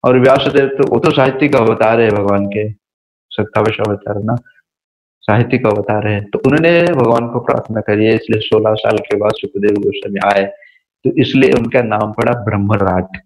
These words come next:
तो ये कथा हो रही थी, एक ब्रह्मराट और ये कौन है, विष्णुराट,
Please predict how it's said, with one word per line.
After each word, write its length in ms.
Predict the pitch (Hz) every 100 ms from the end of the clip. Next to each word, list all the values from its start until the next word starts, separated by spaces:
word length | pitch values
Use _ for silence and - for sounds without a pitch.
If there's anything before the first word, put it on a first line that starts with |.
| _ _ _ _ _ -
तो 60 | 131
ये 140 | 151
कथा 260 | 151 143 151
हो 200 | 143 135
रही 200 | 135 135
थी, 220 | 156 165
एक 180 | 131 104
ब्रह्मराट 680 | 107 117 127 127 139 170 - - _ _ _ _ -
और 440 | 117 123 127 120
ये 80 | 120
कौन 300 | 120 120 120
है, 60 | 139
विष्णुराट, 680 | 120 - 120 110 95 92